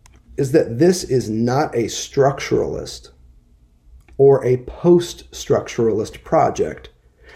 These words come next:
but instead, as my dear friend John Durham Peters puts it in his recent book, The Marvelous Clouds, this is instead an infrastructuralist project.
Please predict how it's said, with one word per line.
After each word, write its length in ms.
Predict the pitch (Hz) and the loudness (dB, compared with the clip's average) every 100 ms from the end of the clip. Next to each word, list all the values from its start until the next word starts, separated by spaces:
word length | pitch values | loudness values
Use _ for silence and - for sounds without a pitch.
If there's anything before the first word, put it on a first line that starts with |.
| - | -6
but 140 | 139 143 | 0 2
instead, 880 | 131 123 - - 185 127 107 127 - - _ - | 2 -2 -8 0 0 0 -4 -10 -18 -20 _ -10
as 200 | 135 127 | -4 -4
my 160 | 127 123 | -2 -4
dear 240 | 127 143 | 2 0
friend 360 | 139 139 127 113 | 2 0 0 0
John 280 | 127 117 113 | 0 0 -2
Durham 260 | 107 104 | -4 -4
Peters 400 | - 185 147 113 | -2 0 0 -4
puts 320 | - 110 - | -6 -6 -4
it 340 | 185 110 - - - _ _ | -6 -6 -8 -20 -20 _ _
in 120 | 127 | -2
his 160 | 123 117 | -2 -2
recent 380 | 131 131 101 | -4 -2 -4
book, 240 | 107 127 - | -2 -4 -4
The 80 | 107 | -6
Marvelous 560 | 107 117 117 107 - | -4 -6 -6 -8 -10
Clouds, 720 | - 107 139 98 73 - - _ _ - - - | -12 -10 -6 -6 -8 -14 -18 _ _ -20 -20 -8
this 340 | 127 202 202 | 2 2 4
is 160 | 233 175 | 2 2
instead 540 | 156 139 - 127 123 | 2 0 -2 0 2
an 200 | 123 120 - - | 0 -2 -8 -2
infrastructuralist 1800 | 190 202 208 196 - 147 117 - - 120 101 - 110 101 110 113 135 - _ _ | 2 4 4 2 0 2 2 0 -4 -2 -2 -4 -2 -2 -2 -6 -8 -18 _ _
project. 640 | 135 - - - - - | -6 -6 -10 -14 -14 -20